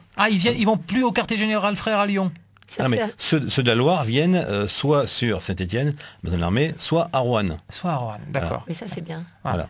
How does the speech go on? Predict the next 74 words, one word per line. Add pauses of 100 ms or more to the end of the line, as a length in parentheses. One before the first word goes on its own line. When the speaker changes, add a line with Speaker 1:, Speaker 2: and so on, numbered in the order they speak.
Speaker 3:
Voilà.
Speaker 1:
Et
alors
qu'est-ce
qui
se
passe ?
C'est,
c'est
quoi ?
Alors
c'est
plus
des
tests
d'alphabétisation ?
C'est
Speaker 3:
Ben,
ils
ont,
ils
ont
une
journée
où
ils
ont
différentes
présentations,
il
y
a
des
tests
qui
permettent
d'avoir
un
peu
un
bilan
sur
la, (340)
sur
les
jeunes,
voilà.
Speaker 1:
Hum. (500)
Speaker 3:
Et
donc
cette
journée
se
fait
sur,
euh, (100)
la
maison
de
l'armée, (180)
donc
trois
fois
par
semaine. (180)
Speaker 2:
Et
ça
représente
combien
de
jeunes
à
chaque
fois ?